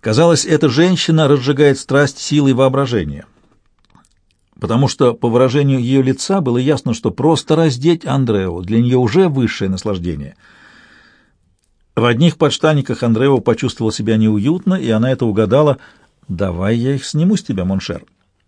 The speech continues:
Снимая подштанники, она наклонилась к нему и нежно проверила документацию.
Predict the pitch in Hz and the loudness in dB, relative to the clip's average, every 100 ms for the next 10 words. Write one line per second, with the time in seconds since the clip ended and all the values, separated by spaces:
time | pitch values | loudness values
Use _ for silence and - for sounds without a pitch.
0 | _ _ _ _ _ - - 113 131 120 | _ _ _ _ _ -12 -2 2 2 2
1 | 117 - 143 156 147 117 110 123 120 113 | 0 -2 0 0 0 0 0 2 0 0
2 | 113 113 147 180 165 - 156 151 151 117 | 0 2 2 0 -2 -2 -2 0 -2 0
3 | 113 135 143 135 135 127 123 117 139 135 | 0 2 0 0 -2 0 0 2 2 2
4 | 127 120 139 131 135 165 147 - 117 95 | 0 -2 -2 -2 0 2 0 0 -4 -4